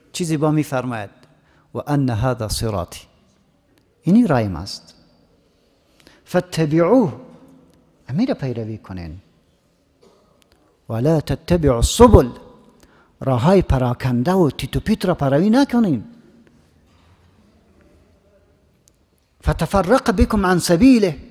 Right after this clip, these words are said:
شما را از راه اصلی کنار می‌زند. دی دقیق شوین دی رمز آیت، «و ان هَذَا صراطی»، این می رایم است،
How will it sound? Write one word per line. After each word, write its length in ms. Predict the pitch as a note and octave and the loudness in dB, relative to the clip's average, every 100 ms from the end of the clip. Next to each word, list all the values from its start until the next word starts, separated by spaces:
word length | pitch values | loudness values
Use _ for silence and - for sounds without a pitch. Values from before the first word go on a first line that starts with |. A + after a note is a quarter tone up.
| - - _ _ _ _ _ - | -20 -20 _ _ _ _ _ -16
شما 460 | - D#3+ G3 C4 | -4 0 2 4
را 80 | A3+ | 2
از 280 | - D#3 C#3+ | 0 -2 0
راه 340 | G3+ C4 B3+ A#3 - | 4 4 4 2 -2
اصلی 460 | F3 - C4+ D#4 C4 | -4 -2 2 4 4
کنار 280 | A3+ G#3 E3+ | 4 6 6
می‌زند. 480 | D#3 B2 B2+ A2 G2 _ _ _ _ _ _ E3 | 4 2 -2 -6 -10 _ _ _ _ _ _ -2
دی 140 | F#3+ | 0
دقیق 300 | F3+ - G#3+ | 0 -2 -4
شوین 300 | - F3 C3+ | 0 2 2
دی 180 | C3 B2+ | 0 -2
رمز 300 | C3 B2 A#2+ | -2 -4 -8
آیت، 360 | A#2+ A#2+ G2+ - - _ _ _ _ _ _ _ _ _ _ _ _ _ _ _ _ - | -10 -10 -12 -18 -20 _ _ _ _ _ _ _ _ _ _ _ _ _ _ _ _ -20
«و 60 | - | -8
ان 240 | D#3 D#3+ B2+ | -4 -2 -2
هَذَا 480 | B2 E3+ E3+ E3 | -4 -4 -4 -6
صراطی»، 800 | C#3+ C3+ C3+ F#3+ G3+ - A#3 C4+ E4+ _ _ _ | -8 -10 -8 -6 -8 -12 -12 -12 -16 _ _ _
این 160 | C3+ B2+ | -8 -4
می 180 | D#3+ D#3+ | -2 -2
رایم 340 | C3+ A#2+ G#2+ | -4 -6 -8
است، 400 | F#2 G#2 - - | -12 -16 -18 -20